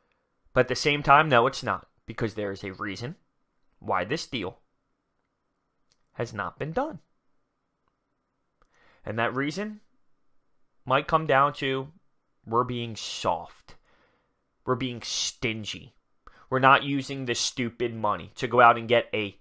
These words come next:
star. <laughs> He only hit two seventy-nine, bro. He stinks. Two forty-nine, whatever. Whatever the hell he hit. What was it? Two se-, why, why does two seventy-nine stick out to me? But I feel like it was two forty-nine.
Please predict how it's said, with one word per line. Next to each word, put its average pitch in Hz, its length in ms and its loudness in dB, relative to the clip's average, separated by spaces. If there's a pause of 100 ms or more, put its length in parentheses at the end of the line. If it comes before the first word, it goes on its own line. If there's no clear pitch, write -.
(140)
star. 92 640 0 (580)
<laughs> 117 100 -8 (720)
He 127 120 4
only 196 240 10
hit 214 240 6
two 208 160 0
seventy-nine, 196 800 10
bro. 180 380 12
He 196 200 4
stinks. - 720 6 (320)
Two 220 160 2
forty-nine, 175 640 8
whatever. 175 340 10
Whatever 185 240 4
the 180 80 2
hell 165 160 8
he 143 80 0
hit. 127 220 0 (800)
What 151 180 -4
was 123 220 2
it? - 80 -20 (120)
Two 170 120 -14
se-, 160 260 -6
why, 151 200 2
why 165 180 2
does 165 100 -6
two - 180 -16
seventy-nine 110 680 -6
stick - 260 -8
out 95 220 -4
to 95 60 -18
me? 98 100 -14 (720)
But 113 100 -6
I 110 60 0
feel 127 160 -2
like 110 120 -2
it 113 60 -8
was 107 160 -10
two 120 140 -14
forty-nine. 98 540 -12